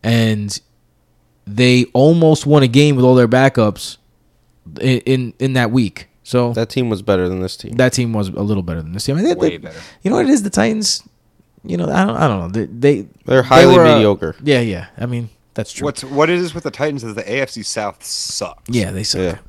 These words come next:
Speaker 1: Yeah, okay, fine. I, I'm trying to give Titans fans a little hope, but I guess not. Um, but anyway.
Speaker 2: No, they have no shot of doing anything in the playoffs.
Speaker 1: The only reason why he's not my bench warmer,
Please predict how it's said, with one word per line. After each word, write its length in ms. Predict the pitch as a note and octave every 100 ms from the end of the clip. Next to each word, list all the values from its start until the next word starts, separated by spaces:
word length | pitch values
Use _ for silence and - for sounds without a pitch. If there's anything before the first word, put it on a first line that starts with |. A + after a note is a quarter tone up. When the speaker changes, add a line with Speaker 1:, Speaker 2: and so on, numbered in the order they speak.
| _
Speaker 1:
Yeah, 260 | A#2+ G#2 A2
okay, 220 | - F#2+
fine. 420 | - F#2+ G2+ G#2 -
I, 140 | A2
I'm 420 | B2+ D3+ C#3+ D3
trying 220 | E3 G3 F#3+
to 60 |
give 280 | D#3 D3 B2+
Titans 300 | A#2+ C3 B2
fans 160 | C3+ A#2
a 40 |
little 160 | A#2 G#2+
hope, 220 | G#2+ F#2+
but 180 | E2 C2
I 100 | G2
guess 220 | G#2 F#2+
not. 180 | E2+ D#2+ - - -
Um, 220 | B2+ C#3+
but 100 | D3+
anyway. 320 | F#3+ E3+ A2 G2+
Speaker 2:
No, 160 | A#2
they 80 | G#2+
have 100 | A2
no 180 | G#2+ G2+
shot 240 | - F2
of 80 | F#2
doing 160 | G2 G#2
anything 340 | G2+ G2 G2
in 60 | G2
the 20 |
playoffs. 300 | G2 G2+ G2+
Speaker 1:
The 180 | D3+ F#3
only 260 | G3 A#3+
reason 300 | A#3 A3+ G#3+
why 160 | G#3 G3
he's 300 | F3+ F3 C3
not 280 | B2+ C#3 C#3
my 160 | C#3
bench 380 | B2+ G#2+ B2+ C3+
warmer, 520 | D3 D#3 D#3 E3+ F3